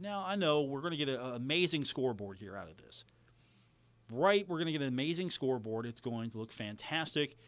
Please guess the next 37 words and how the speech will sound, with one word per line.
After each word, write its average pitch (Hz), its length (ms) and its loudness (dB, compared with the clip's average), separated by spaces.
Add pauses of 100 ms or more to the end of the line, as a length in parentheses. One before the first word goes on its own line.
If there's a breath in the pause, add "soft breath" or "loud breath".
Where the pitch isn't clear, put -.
(360 soft breath)
It's 143 180 0
gonna 127 180 0
really 139 380 4
fill 139 320 2
the 123 80 -2
stadium 117 480 0
out. 139 220 4
It's 131 80 -4
gonna 123 160 -4
look 120 180 -6
nice. 131 440 0
It's 117 100 -10
gonna 107 140 -8
freshen 120 480 -4
things 110 300 -4
up 117 160 -4
a 120 40 -2
little 110 260 -6
bit 107 180 -4
more. 113 380 -4 (720 soft breath)
And 120 240 -4
hopefully 120 340 -2
that's 113 220 -2
just - 200 -4
the 123 60 -2
beginning 139 680 2
of 143 240 0
things 151 460 -2
around 147 320 -2
the 139 60 -4
stadium 147 440 0
to 131 120 -8 (240)
try 127 200 -6
to 117 100 -6 (840 soft breath)
freshen 151 540 4
it 135 120 2
up. 147 260 4